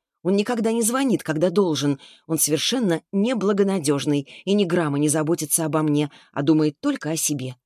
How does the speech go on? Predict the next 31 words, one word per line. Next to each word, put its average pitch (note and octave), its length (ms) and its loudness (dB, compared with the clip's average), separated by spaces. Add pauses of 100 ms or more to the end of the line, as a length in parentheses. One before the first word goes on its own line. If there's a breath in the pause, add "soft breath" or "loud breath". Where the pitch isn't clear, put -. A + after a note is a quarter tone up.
(220)
Я E3 240 0
для D#3 140 2
него D#3+ 180 2
совершенно D#3 580 -2
ничего F#3+ 460 0
не A#3 100 -2
значу. C#3+ 520 -4 (800)
Но F3 200 0
когда-нибудь D#3+ 720 0
приятель C3+ 460 -4
Карин F3+ 360 -4
все D3 240 -4
же C#3+ 120 -4
позвонит F3+ 520 -2
ей, C#3 260 -2 (260 soft breath)
но E3 120 0
уже D#3+ 200 0
будет D3 300 -2
поздно. C3+ 440 -6 (280)
С - 80 -4
одной D#3+ 240 4
стороны, D#3+ 600 0
девушка E3 440 0
рада A3 220 -4
снова D#3 300 0
слышать D3+ 380 -4
его D3+ 160 0
голос, D3+ 360 0 (200)
но D3 120 0
с C#3 60 -2
другой — D3+ 440 -2